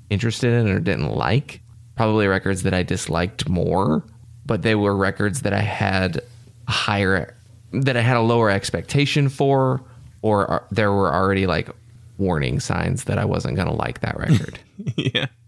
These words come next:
Speaker 2: Yes, a lot of times there are the warning signs. You're just like, "Oh, I don't like that first single. Let's see what the second single is. Oh, don't like the second single. Uh-oh."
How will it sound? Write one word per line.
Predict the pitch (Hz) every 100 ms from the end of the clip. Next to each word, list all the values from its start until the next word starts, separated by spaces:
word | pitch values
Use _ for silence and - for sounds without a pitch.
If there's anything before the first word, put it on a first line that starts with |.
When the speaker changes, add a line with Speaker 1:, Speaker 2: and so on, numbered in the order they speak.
| - - -
Speaker 2:
Yes, | 233
a | 220
lot | 247
of | 269
times | 294 208
there | 190
are | 220 339
the | 151
warning | 107 92 110
signs. | 90 78 87 113
You're |
just | 110 110 110
like, | 104 -
"Oh, | 147
I | 156
don't | 175
like | 175 170
that | 165
first | 190 202
single. | - 107 101 113
Let's | 110
see | 120
what |
the | 101
second | - 120 104
single | 110 101 95
is. | 95 -
Oh, | 131 123 110 -
don't | 95 104
like | 110
the | 120
second | 135 131 107
single. | - 107 101 98 110 -
Uh-oh." | 143 - 101